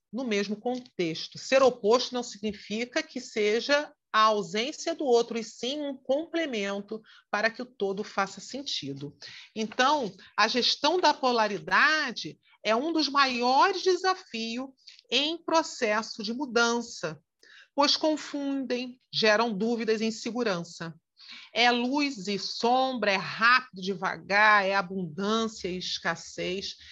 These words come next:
Então, a polaridade, ela está relacionada com a nossa vibração e o nosso pensamento.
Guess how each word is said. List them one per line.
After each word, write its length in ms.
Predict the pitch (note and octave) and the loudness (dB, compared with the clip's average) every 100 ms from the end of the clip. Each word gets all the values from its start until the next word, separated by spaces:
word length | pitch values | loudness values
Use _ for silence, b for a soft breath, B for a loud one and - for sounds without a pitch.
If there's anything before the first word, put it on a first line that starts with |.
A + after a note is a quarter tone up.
| B - | B -8
Então, 380 | G3+ A#3+ A#3+ | -2 0 2
a 80 | A3 | 2
polaridade, 1040 | A3+ A#3+ A3 G#3+ G3 D#3+ G3 C4 C4 G3+ F#3+ | 2 -2 2 0 -2 0 2 2 0 -2 -4
ela 120 | G3+ | -4
está 200 | - G#3+ | -2 0
relacionada 580 | A3 G#3 G#3 G#3+ G#3+ A#3 | 2 0 -2 -6 -4 -6
com 240 | - B3+ | -2 0
a 80 | A#3 | 0
nossa 600 | A3 A#3 C4 D4 - A#3+ | 0 0 0 0 -4 -8
vibração 960 | G#3+ A#3 A#3 G#3 - - A#3+ C#4 C#4+ - | -8 -4 -2 -2 -4 -10 -6 -6 -8 -8
e 300 | A#3+ D#4 F#4+ - _ _ C4 | -2 0 0 -6 _ _ -12
o 80 | C#4+ | -4
nosso 320 | A3+ A#3+ - | -2 -2 -6
pensamento. 760 | A#3+ A#3+ - C4+ - - - | -10 -10 -10 -10 -10 -12 -16